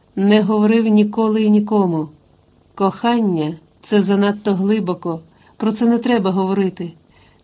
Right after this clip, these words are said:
Це значить розкрити свою душу, нічого не приховуючи до кінця.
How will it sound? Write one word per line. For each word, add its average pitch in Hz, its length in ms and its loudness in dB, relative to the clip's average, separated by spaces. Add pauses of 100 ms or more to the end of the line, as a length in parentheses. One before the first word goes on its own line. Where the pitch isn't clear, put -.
Це 214 240 2
значить 196 680 -2 (160)
розкрити 220 640 0
свою 202 340 0
душу, 175 520 -6 (380)
нічого 214 540 2
не 208 100 4
приховуючи 208 800 -2
до 185 160 -4
кінця. 185 520 -4